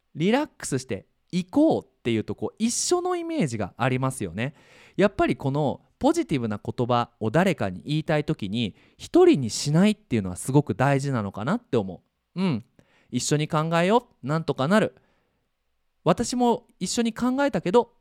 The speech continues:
大丈夫だよ」とか、「のんびり行こう」。これもいいと思います。そしてもう一つ。「もう一回チャレンジしてみよう。もう一回チャレンジしてみよう。なんでお前は失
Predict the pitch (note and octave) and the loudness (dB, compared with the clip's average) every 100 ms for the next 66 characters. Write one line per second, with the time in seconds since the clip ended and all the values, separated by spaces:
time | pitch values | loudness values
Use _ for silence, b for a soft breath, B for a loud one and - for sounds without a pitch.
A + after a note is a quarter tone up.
0 | A2+ A#2 A#2+ G3+ A3+ B2+ C#3 G#3+ _ _ | -6 -4 2 2 2 2 2 0 _ _
1 | - G#2 F#2+ - _ _ _ - A#2+ B2 | -14 -10 -10 -12 _ _ _ -4 -2 0
2 | C3 G#2+ - F#3+ - - _ - C4+ C4 | 0 0 4 4 4 -2 _ 0 2 2
3 | A#3 G#2 F#2+ F2 E2+ - _ _ _ - | 2 0 -2 -6 -10 -14 _ _ _ -10
4 | A3+ - D4+ - - C#3 D3 - - - | -8 -4 -4 -4 -6 -4 -2 -4 -6 -10
5 | b b b b D3+ G3 B3 - B3 A#3+ | b b b b 6 8 6 4 2 2
6 | - C#4 C#4+ D3 G#2 - C#3 D3+ E3 - | 0 2 2 2 -4 -2 2 4 4 2
7 | _ _ _ _ _ _ _ _ _ D3 | _ _ _ _ _ _ _ _ _ 4
8 | G3+ A#3+ A3+ - A3 - B3+ C4+ C3 G#2+ | 6 6 2 0 0 2 0 0 0 -4
9 | - B2 C#3 C#3+ - _ b b b b | -4 0 0 0 -4 _ b b b b
10 | b b F3+ A#3 C#4 C#4 B3+ F#3 G3 G#3 | b b -2 -2 0 0 2 4 4 4
11 | G#3+ G#3+ - G3+ | 2 0 -2 -6